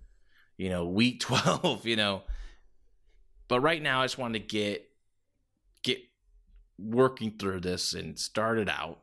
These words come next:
and kinda, you know, give the feel of this podcast, what's gonna be going forward. And I hope you like it. I can't wait to hear the feedback on it. Hit me up at La Rocca J L on Twitter. Uh, let me know what you think.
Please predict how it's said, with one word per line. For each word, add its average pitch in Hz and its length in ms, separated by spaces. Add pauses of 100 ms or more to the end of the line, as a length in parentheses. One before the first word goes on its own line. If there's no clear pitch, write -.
and 85 200 (560)
kinda, 98 560 (640)
you 104 160
know, 78 160 (440)
give 143 280
the 101 260
feel 139 300
of 107 60
this 95 140
podcast, - 460
what's 92 120
gonna 92 180
be 90 200
going 82 260
forward. 82 300
And 85 80
I 95 40
hope 135 200
you 90 60
like 90 200
it. 110 60
I 104 100
can't 165 220
wait 151 120
to 127 40
hear 123 120
the 107 40
feedback 110 560
on 101 200
it. 98 260 (300)
Hit 143 200
me 123 140
up 117 280
at 90 100
La 76 80
Rocca 98 360
J 95 280
L 87 180
on 85 260
Twitter. 101 680 (440)
Uh, 85 420
let 104 140
me 190 60
know 247 80
what 277 80
you 240 100
think. - 480